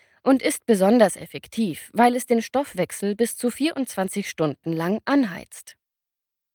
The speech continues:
Mit sieben Minuten Training kann man also eine Menge ausrichten.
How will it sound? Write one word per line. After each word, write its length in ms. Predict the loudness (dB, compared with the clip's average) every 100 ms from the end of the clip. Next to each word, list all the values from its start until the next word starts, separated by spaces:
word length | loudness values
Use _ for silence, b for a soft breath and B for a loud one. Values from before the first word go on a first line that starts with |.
| _ _ _ _ _ _ _ _
Mit 220 | 2 4
sieben 380 | 4 4 6 6
Minuten 500 | 6 6 4 -2 -6
Training 460 | 0 2 2 0 -4
kann 180 | 0
man 160 | 2 2
also 280 | 0 0 0
eine 260 | 0 0
Menge 420 | 0 2 0 0 -6
ausrichten. 680 | -10 -10 -16 -18 -20 -20